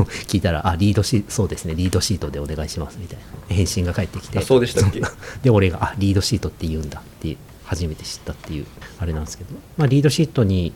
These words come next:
Speaker 1: したのも初めてですし、この曲、メロディー自体を俺が弾くのも初めてなので、結構楽しみだな。やってますね。
Speaker 2: はい。
Speaker 1: あれですね、やっぱり、すごい内-、内輪の話になるんですけど、あのー、元にし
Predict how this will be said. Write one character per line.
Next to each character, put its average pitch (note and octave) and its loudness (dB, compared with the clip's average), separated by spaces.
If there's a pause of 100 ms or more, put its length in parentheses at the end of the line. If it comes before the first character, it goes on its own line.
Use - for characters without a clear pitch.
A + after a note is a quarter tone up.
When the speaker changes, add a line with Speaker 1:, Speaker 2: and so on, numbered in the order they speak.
Speaker 1:
し - -10
た C3+ 4
の A#2 8
も E2+ 2
初 G2 2
め F#2 2
て F2 -4
で E2+ -6
す - -4
し、 - -8
こ - -18 (100)
の C#3+ -6
曲、 C#3+ -2 (360)
メ D#3 8
ロ F3 6
デ F#3+ 4
ィ - 6
ー F3 4
自 F#3+ 2
体 C#3 8
を F2+ 6
俺 A2 6
が A#2 6
弾 - -6
く - 2
の A#2+ 6
も D#2+ 0
初 D#2+ -4
め D#2+ -4
て C#2+ -10
な C#2+ -8
の C2+ -12
で、 D2 -12 (720)
結 E2+ -4
構 - -12 (640)
楽 E2 -2
し - -8
み C#2+ -8
だ - -16
な。 D#2 -10 (560)
や E2 -6
っ E2+ -4
て - -4
ま - -12
す - -10
ね。 - -12
Speaker 2:
は - -18
い。 - -20 (180)
Speaker 1:
あ G#2 0
れ D3+ 2
で G#3+ 4
す - -2
ね、 E2 0
や F#2+ -2
っ - -4
ぱ A#3 -2
り、 - -2 (280)
す - -2
ご - 6
い F#2+ 2
内-、 - -6
内 A#2+ 4
輪 C#3 6
の C#3+ 6
話 C3+ 4
に B2 6
な F2+ 4
る - 2
ん - 0
で F2 -2
す - -8
け E2+ -4
ど、 D#2 -4 (840)
あ B2+ 2
の E3+ 2
ー、 - -4 (440)
元 C#3 4
に G3 8
し - -6